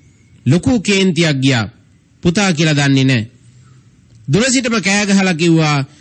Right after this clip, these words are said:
"අපේ පුතාව පැහැරගෙන ගියෙත් ඔය වගේ එකෙක් තමයි.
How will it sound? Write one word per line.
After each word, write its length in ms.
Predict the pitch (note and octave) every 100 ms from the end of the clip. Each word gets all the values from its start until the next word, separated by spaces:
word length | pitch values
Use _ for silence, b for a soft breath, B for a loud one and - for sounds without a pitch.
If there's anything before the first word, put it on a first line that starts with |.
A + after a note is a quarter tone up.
| b -
"අපේ 360 | D#3+ A#3+ A#3+
පුතාව 400 | F3 F3+ G#3+ G#3 G3+
පැහැරගෙන 480 | F#3 F#3 G3+ G3 F#3+
ගියෙත් 260 | F3 F3+ D3 -
ඔය 160 | F#3
වගේ 280 | F#3+ F3+ F3+
එකෙක් 260 | D#3+ E3 -
තමයි. 440 | E3+ E3 D#3 D3